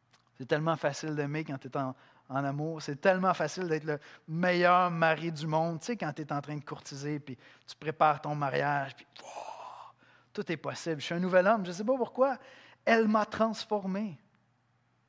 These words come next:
C'est la passion. C'est la passion, en fait. Désolé, euh, les filles, c'est pas vous qui nous avez transformés, c'est la passion.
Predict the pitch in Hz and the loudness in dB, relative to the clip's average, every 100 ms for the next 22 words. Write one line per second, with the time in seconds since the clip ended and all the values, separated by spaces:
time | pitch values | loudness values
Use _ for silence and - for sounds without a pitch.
0 | _ _ - 147 139 147 - 165 143 _ | _ _ -8 -4 -2 -2 -2 -10 -12 _
1 | _ _ _ _ - 131 131 143 143 190 | _ _ _ _ -12 -8 -6 -6 -4 -6
2 | 151 147 - 151 - _ - - _ - | -6 -6 -8 -10 -10 _ -20 -20 _ -16
3 | 135 151 151 151 147 160 156 139 127 127 | -8 -6 -2 -2 -2 -2 -2 -4 -6 -10
4 | 151 156 127 139 135 151 143 127 123 127 | -12 -14 -10 -10 -8 -8 -8 -8 -10 -10
5 | 127 - 127 117 147 - _ _ - - | -10 -10 -10 -10 -12 -16 _ _ -20 -12
6 | 120 - 131 123 143 | -10 -6 -6 -6 -10